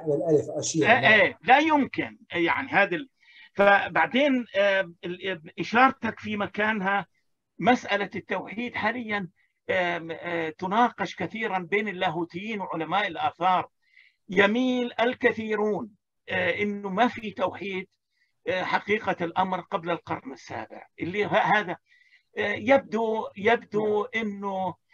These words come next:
Speaker 2: انسحبت <laughs> على علماء الآثار، إنه يبدو إنه مملكة الشمال أو مملكة ساماريا ولا، آه، يعني ما فيش عنا إشارات عنها مملكة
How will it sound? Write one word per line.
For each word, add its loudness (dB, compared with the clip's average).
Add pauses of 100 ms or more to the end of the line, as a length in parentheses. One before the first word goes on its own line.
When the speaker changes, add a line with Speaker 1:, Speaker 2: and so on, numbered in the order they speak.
(160)
Speaker 2:
انسحبت 0
<laughs> -2 (340)
على 6
علماء 4
الآثار، 0 (500)
إنه 0
يبدو 2
إنه -2
مملكة 2
الشمال 4
أو 4
مملكة -4
ساماريا 0 (100)
ولا، -2 (480)
آه، 0
يعني 0
ما -6
فيش -8
عنا -4
إشارات 2
عنها 0
مملكة -10